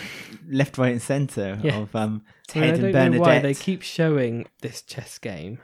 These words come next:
Speaker 1: I don't know what the end game is.
Speaker 2: Um, well, it's to show
Speaker 1: For
Speaker 2: that
Speaker 1: it.
Speaker 2: Bernadette has
Speaker 1: Got
Speaker 2: found s-, a talent that she enjoys. She's found something she likes,
Speaker 1: Hmm.
Speaker 2: isn't it? She's always been a bit of a wanderer, not really knowing what she wanted, especially when she got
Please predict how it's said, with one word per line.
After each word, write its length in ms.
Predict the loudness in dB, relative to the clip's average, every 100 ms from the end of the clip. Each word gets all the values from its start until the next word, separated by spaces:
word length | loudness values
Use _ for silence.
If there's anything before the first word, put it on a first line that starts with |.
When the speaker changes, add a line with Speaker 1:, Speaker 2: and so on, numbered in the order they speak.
| -8
Speaker 1:
I 60 |
don't 180 | -6 -4
know 80 | -4
what 80 | -2
the 120 | -2
end 200 | -2 -4
game 280 | -4 -4 -4
is. 280 | -8 -12 -20 _ _ -20 -20 -20 -20 -20 -10 0
Speaker 2:
Um, 380 | 2 4 0 0
well, 240 | 4 4 4
it's 260 | -2 -2 -4
to 80 | 0
show 220 | 4 4
Speaker 1:
For 60 |
Speaker 2:
that 100 | 4
Speaker 1:
it. 40 | 2
Speaker 2:
Bernadette 500 | 2 2 0 -2 -4
has 340 | -6 -6 -10 -16 _ -16
Speaker 1:
Got 180 | -14 -4
Speaker 2:
found 260 | -2 0 -2
s-, 100 | -6
a 120 | -8
talent 340 | -6 -4 -4
that 80 | -8
she 160 | -6 -4
enjoys. 540 | -4 -6 -6 -8 -10
She's 180 | -12 -8
found 240 | -6 -6
something 220 | -6 -8
she 160 | -8 -6
likes, 480 | -6 -6 -6 -6 -4
Speaker 1:
Hmm. 220 | -8 -10 -12 -8
Speaker 2:
isn't 220 | -6 -4
it? 100 | -6
She's 180 | -6 0
always 200 | 2 0
been 220 | 0 -2 -2
a 60 |
bit 160 | -4 -6
of 80 | -4
a 40 |
wanderer, 480 | -4 -2 -2 -4 -4
not 180 | -4 -4
really 240 | -6 -4
knowing 260 | -4 -4 -8
what 160 | -10
she 140 | -10 -8
wanted, 420 | -6 -8 -8 -10
especially 360 | -6 -6 -2 -2
when 120 | -4
she 140 | -4
got 240 | -6 -6